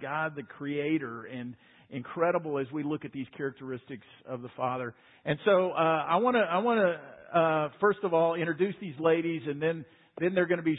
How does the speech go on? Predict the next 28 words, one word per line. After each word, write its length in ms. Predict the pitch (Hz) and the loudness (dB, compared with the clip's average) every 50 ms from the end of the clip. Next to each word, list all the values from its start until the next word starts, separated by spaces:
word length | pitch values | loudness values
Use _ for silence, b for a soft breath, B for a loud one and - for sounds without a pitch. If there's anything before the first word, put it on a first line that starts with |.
| - - | 0 0
sharing 560 | 175 180 185 180 180 180 180 180 170 165 151 143 | 2 4 4 4 4 2 0 -4 -8 -10 -12 -4
with 180 | 156 165 180 175 160 | 2 2 2 2 2
you 140 | 180 180 170 | -6 -8 -2
just 200 | 151 170 165 - - | -2 -2 -2 -2 -6
some 140 | 175 156 147 | -8 -8 -8
questions 500 | - - 185 185 180 180 - 180 147 151 | -8 2 2 4 4 2 0 -8 -6 -2
we 140 | 170 165 160 | 0 2 2
have. 200 | 175 180 175 - B B B B | 4 4 2 2 B B B B
I 60 | 160 | 2
did 200 | - 208 226 226 - 254 | 6 6 4 4 4 -2
send 100 | 233 226 | -2 0
them 80 | 208 | 0
the 80 | 185 160 | -2 -2
questions 400 | - 220 226 214 - 208 185 175 | 2 4 4 4 4 0 0 0
ahead 240 | 165 160 196 208 208 | 2 4 4 4 2
of 80 | 202 | 2
time, 300 | - 214 214 220 247 - B B B B B | 0 0 0 0 -2 -4 B B B B B
but 100 | - 175 | 2 6
I 40 | 196 | 6
have 140 | 190 180 175 | 6 6 6
no 120 | 185 180 | 2 0
clue 240 | 175 - - 202 190 | 0 2 2 4 4
what 140 | 190 185 185 | 4 2 0
their 140 | 165 160 170 | 2 2 2
answers 300 | 185 196 - 196 170 135 | 2 0 -2 -4 -8 -6
are 60 | 170 | -4
gonna 160 | 180 175 175 | -2 -2 -2
be. 300 | 165 175 185 190 202 208 | 2 2 2 2 2 0